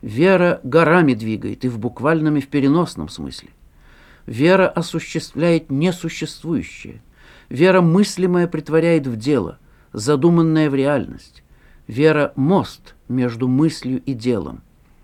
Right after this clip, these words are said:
Вера — отождествление сознания и бытия. В Боге никакая мысль, никакой план, никакая задуманность не бывают вне реальности. В Боге всё, что мыслится и существует.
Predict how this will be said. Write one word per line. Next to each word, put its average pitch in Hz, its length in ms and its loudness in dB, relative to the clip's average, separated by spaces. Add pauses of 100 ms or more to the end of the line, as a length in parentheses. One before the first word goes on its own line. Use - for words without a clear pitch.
(160)
Вера — 147 480 0 (440)
отождествление 139 1080 -2
сознания 139 800 0
и 131 160 -4
бытия. 117 500 -6 (1300)
В 113 140 -12
Боге 185 340 4
никакая 196 540 2
мысль, 127 500 -2
никакой 170 460 0
план, 151 400 -4 (380)
никакая 165 540 2
задуманность 151 840 0
не 143 140 2
бывают 139 400 0
вне 127 280 2
реальности. 117 720 -2 (460)
В 107 140 -14
Боге 170 260 0
всё, 175 380 -4 (500)
что - 260 -10
мыслится 151 760 -4 (180)
и 143 100 -4
существует. - 880 -14